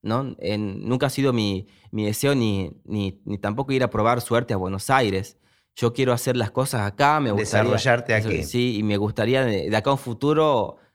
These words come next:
Speaker 1: hacer películas y hacerlas desde acá.
Speaker 2: Ujú.
Speaker 1: Y, y la ley viene un poco, o, a hacer, bueno, tengamos, para que el, tengo muchos compañeros y compañeras que, bueno, por la, a veces ahora por la coyuntura, este, actual, que es compleja, eh, crítica,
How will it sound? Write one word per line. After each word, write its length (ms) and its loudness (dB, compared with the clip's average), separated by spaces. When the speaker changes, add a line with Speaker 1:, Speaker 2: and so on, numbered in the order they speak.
Speaker 1:
hacer 520 -2
películas 680 2
y 140 0
hacerlas 380 2
desde 240 0
acá. 500 2
Speaker 2:
Ujú. 320 -6
Speaker 1:
Y, 380 2
y 140 0
la 120 2
ley 300 2
viene 280 0
un 120 0
poco, 280 0
o, 420 0
a 40 -2
hacer, 180 -2
bueno, 160 2
tengamos, 360 0
para 200 2
que 80 -2
el, 180 -4
tengo 160 0
muchos 260 0
compañeros 420 0
y 20 -8
compañeras 400 0
que, 80 -8
bueno, 300 2
por 100 0
la, 160 2
a 40 2
veces 180 0
ahora 260 2
por 100 -2
la 120 0
coyuntura, 640 -2
este, 420 -6
actual, 540 2
que 80 -6
es 80 -6
compleja, 600 0
eh, 220 -4
crítica, 640 0